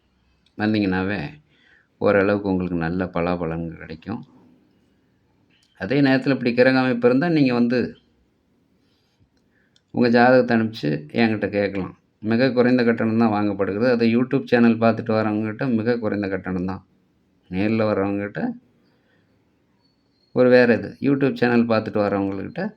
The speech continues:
குறைந்த கட்டணம் தான் வாங்கப்படுகிறது. அதே மாதிரி வெளிநாட்டுல இருக்கவங்க, வெளி மாநிலத்துல இருக்கக்கூடியவங்க,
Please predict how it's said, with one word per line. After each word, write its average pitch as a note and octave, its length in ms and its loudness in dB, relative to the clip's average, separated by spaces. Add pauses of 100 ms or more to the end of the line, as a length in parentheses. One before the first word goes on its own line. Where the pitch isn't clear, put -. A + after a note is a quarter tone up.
குறைந்த A#2 300 6
கட்டணம் G2+ 320 -4
தான் G#2 120 -2
வாங்கப்படுகிறது. F#2+ 720 -8 (340)
அதே B2 200 0
மாதிரி B2 240 2
வெளிநாட்டுல A#2 520 4
இருக்கவங்க, A2 360 0
வெளி A2+ 280 2
மாநிலத்துல A2 400 0
இருக்கக்கூடியவங்க, G2+ 920 -2